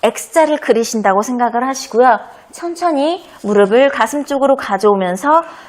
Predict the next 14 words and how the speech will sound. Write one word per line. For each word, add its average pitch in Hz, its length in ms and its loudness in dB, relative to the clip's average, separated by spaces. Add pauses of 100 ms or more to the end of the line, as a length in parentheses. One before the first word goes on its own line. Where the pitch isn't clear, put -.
팔꿈치와 330 680 0
만나도록 226 680 0
해주시면 247 600 -8
됩니다. 196 440 -4 (1900)
호흡과 262 340 0
함께 269 440 0 (1800)
허리가 254 300 0
뜨지 277 280 -4
않도록 247 480 -2
복근으로 226 400 0
당겨주시고요. 214 800 0 (1500)
천천히, 233 580 0 (600)
천천히 254 520 0 (880)
트위스트, - 440 -2